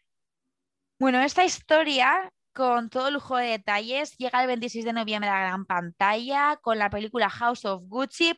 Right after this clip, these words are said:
protagonizada por Lady Gaga, eh, que es, que representa a Patricia Reggiani, la, la viuda negra de la industria de la moda, y a Adam Driver como Mauricio Gucci. Y la película se estrena justamente co-,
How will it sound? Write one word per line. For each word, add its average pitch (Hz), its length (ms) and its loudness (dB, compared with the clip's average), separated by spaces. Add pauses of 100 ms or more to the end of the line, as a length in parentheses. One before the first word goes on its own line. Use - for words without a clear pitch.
protagonizada 262 880 2
por 220 400 0
Lady 247 440 -4
Gaga, 233 500 0 (840)
eh, 202 400 0
que 220 60 -6
es, 202 100 -12 (120)
que 220 100 -4
representa 202 840 2
a 196 80 -2
Patricia 208 600 0
Reggiani, 226 500 -2
la, 196 260 -4
la 175 180 -6
viuda 226 300 2
negra 220 240 2
de 214 80 0
la 208 60 -2
industria 208 340 -6
de 202 60 -2
la 208 40 0
moda, 269 400 0
y 330 200 2 (520)
a 226 140 4
Adam 254 240 2
Driver 247 420 0
como 247 540 -2
Mauricio 208 480 -2
Gucci. 294 420 -2 (880)
Y 254 80 -2
la 214 140 4
película 226 400 0
se 269 80 -6
estrena 294 220 -4
justamente 269 720 -2
co-, 294 140 -2